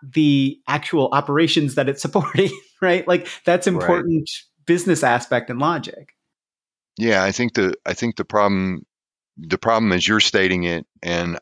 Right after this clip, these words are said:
Speaker 2: I understand the way people are s-, viewing it, you can't, there's a certain amount of decontextualization that has to occur for a product to be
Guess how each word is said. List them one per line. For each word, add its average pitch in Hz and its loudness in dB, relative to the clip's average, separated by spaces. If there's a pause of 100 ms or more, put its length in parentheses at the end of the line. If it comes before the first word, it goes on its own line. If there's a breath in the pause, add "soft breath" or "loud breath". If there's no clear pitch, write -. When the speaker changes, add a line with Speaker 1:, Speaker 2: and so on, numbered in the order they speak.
Speaker 2:
I 175 0
understand 85 -2
the 80 -4
way 80 -2
people 85 -10
are 80 -2
s-, - -4
viewing 110 0
it, 87 -2 (120)
you 90 -6
can't, 120 -2 (160)
there's 82 -6
a - -2
certain 95 0
amount 85 0
of 78 -6
decontextualization 82 -2
that 76 -2
has 82 -2
to 82 -4
occur 80 0 (140)
for 73 -2
a - -6
product 80 0
to 76 -8
be 76 -8